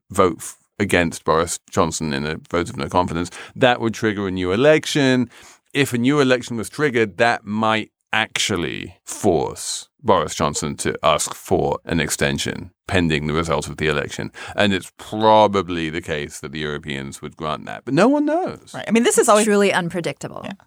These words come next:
Speaker 2: And
Speaker 1: Yeah, it's, it, like, we have literally less vision into the future of Brexit and where we're going now, like, three years after the referendum, than we did,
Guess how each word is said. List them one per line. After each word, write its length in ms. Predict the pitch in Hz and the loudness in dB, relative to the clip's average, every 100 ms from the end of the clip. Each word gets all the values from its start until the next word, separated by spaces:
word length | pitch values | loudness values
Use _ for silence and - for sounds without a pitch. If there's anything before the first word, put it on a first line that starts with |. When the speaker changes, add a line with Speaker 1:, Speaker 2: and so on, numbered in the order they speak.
| _ _ - | _ _ 0
Speaker 2:
And 200 | - 139 | 0 0
Speaker 1:
Yeah, 200 | 139 123 87 | -4 -2 -2
it's, 180 | 120 | -2
it, 240 | 131 156 143 | 0 0 2
like, 160 | 151 151 | 2 4
we 160 | 160 | 0
have 320 | 147 160 160 - _ - | 2 2 2 -2 _ -2
literally 480 | 135 190 - 220 180 | 4 4 2 -4 0
less 720 | 131 120 131 131 - - - - | 2 4 4 4 -4 -8 -12 -6
vision 460 | 117 131 110 110 | 4 4 6 2
into 480 | 92 101 98 104 92 | 2 -2 2 2 2
the 160 | 76 98 | 0 -4
future 400 | - 113 - 101 | 0 0 0 0
of 80 | 90 | 2
Brexit 480 | 101 92 - 85 - _ _ _ - | 2 2 -2 -2 -4 _ _ _ -4
and 220 | 104 98 | 0 4
where 160 | 98 98 | 4 4
we're 120 | 95 | 4
going 500 | 90 92 90 82 82 | 2 0 0 -4 -6
now, 720 | 98 104 87 71 58 78 98 _ _ - | -2 2 2 0 -4 -8 -10 _ _ -4
like, 180 | 98 | -4
three 240 | - 101 104 | -2 0 2
years 260 | 92 87 | 4 4
after 220 | 92 87 - | 4 2 0
the 120 | 85 | 2
referendum, 500 | 82 - 92 80 82 | 2 2 0 2 0
than 120 | 92 | 0
we 100 | 95 | 2
did, 240 | 90 90 | 2 0